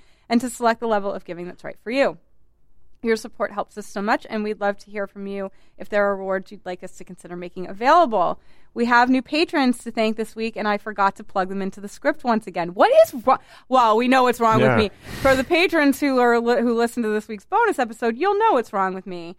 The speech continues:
Speaker 2: How many people?
Speaker 1: I
Speaker 2: Wanna just give them, like, fake names?
Speaker 1: No, I don't wanna give them fake names. I wanna give them real names. We'll do
Speaker 2: Aloysius
Speaker 1: <laughs>
Speaker 2: Alistair.
Speaker 1: Yeah, that's one of them. It's amazing that
Speaker 2: See?
Speaker 1: you know that. Um, no, no, we'll just do
Speaker 2: Barney Coopersmith.
Speaker 1: <laughs>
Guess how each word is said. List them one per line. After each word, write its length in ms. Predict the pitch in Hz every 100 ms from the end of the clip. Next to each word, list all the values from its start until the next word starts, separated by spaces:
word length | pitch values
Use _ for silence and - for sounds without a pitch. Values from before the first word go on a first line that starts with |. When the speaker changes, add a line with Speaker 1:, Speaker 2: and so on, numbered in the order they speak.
| _
Speaker 2:
How 100 | 135
many 180 | 151 147
people? 240 | 156 -
Speaker 1:
I 140 | 101 95
Speaker 2:
Wanna 160 | 107
just 140 | 110 -
give 100 | 107
them, 140 | 104
like, 120 | 98
fake 220 | - 107
names? 320 | 98 110 151 -
Speaker 1:
No, 240 | - 262 240
I 80 | 214
don't 80 |
wanna 140 | 214 202
give 100 | 190
them 60 | 190
fake 140 | 170
names. 180 | 175 156
I 80 | 170
wanna 140 | 165
give 80 | 165
them 100 | 160
real 80 | 160
names. 140 | 151
We'll 120 | 131 170
do 60 |
Speaker 2:
Aloysius 480 | 160 165 - 165 -
Speaker 1:
<laughs> 20 | -
Speaker 2:
Alistair. 640 | 139 147 - 294 98 87 -
Speaker 1:
Yeah, 240 | 349 339
that's 240 | 269 311
one 160 | 349 381 571
of 60 |
them. 100 | 453
It's 140 | 269 269
amazing 440 | 254 277 466 392
that 100 | 240
Speaker 2:
See? 100 | 233
Speaker 1:
you 60 | 135
know 200 | 214 349
that. 360 | 277 196 180 - _ _ _
Um, 680 | 240 247 233 226 208 214 - -
no, 200 | 277 277
no, 100 | 233
we'll 80 | 240
just 60 | 254
do 60 |
Speaker 2:
Barney 800 | 135 160 170 175 170 170 170 160 -
Coopersmith. 640 | - 156 127 - 107 90 _ -
Speaker 1:
<laughs> 800 | 240 - - 330 - 330 -